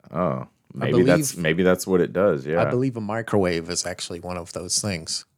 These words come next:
Speaker 1: He, um,
Speaker 2: Throw your
Speaker 1: actually,
Speaker 2: electronics in the microwave.
Speaker 1: he changed his, he changed his tattoo equipment because of the little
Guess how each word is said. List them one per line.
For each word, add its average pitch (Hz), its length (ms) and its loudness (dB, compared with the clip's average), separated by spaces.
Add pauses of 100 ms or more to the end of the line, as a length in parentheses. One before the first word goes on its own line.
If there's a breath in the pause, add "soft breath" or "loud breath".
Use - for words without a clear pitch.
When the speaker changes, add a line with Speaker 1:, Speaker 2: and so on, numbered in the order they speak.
(160)
Speaker 1:
He, 120 280 4
um, 76 280 4
Speaker 2:
Throw 120 140 -4
your 107 100 6
Speaker 1:
actually, 113 220 2
Speaker 2:
electronics 104 440 0
in 104 80 -12
the 90 40 -14
microwave. 90 460 -8
Speaker 1:
he 151 140 2 (180)
changed 135 600 -2
his, 104 460 4 (420)
he 110 180 2
changed 120 480 2
his 98 180 6
tattoo 107 520 4
equipment 76 680 2 (540)
because 87 440 6
of 69 460 0
the - 140 0
little 73 540 0